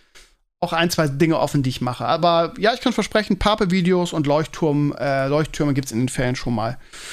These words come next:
Ansonsten hab ich heute gehört, dass, äh, Pape hatte ja heute seine mündlichen Prüfungen für seine, für seine, für den Abschluss seiner Lehre jetzt endlich.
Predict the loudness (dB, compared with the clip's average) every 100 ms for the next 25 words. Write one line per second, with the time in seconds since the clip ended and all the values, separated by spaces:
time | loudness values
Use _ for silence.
0 | -12 -12 -14 -10 -2 0 0 0 2 2
1 | 2 2 2 2 2 0 -2 -2 -2 2
2 | 2 0 -2 -2 0 0 0 0 0 2
3 | 2 2 2 0 0 2 2 2 2 2
4 | 2 4 4 2 0 0 0 0 -2 -2
5 | 0 0 -2 -2 0 2 2 0 -2 0
6 | 2 2 0 -2 -2 -2 0 -2 -4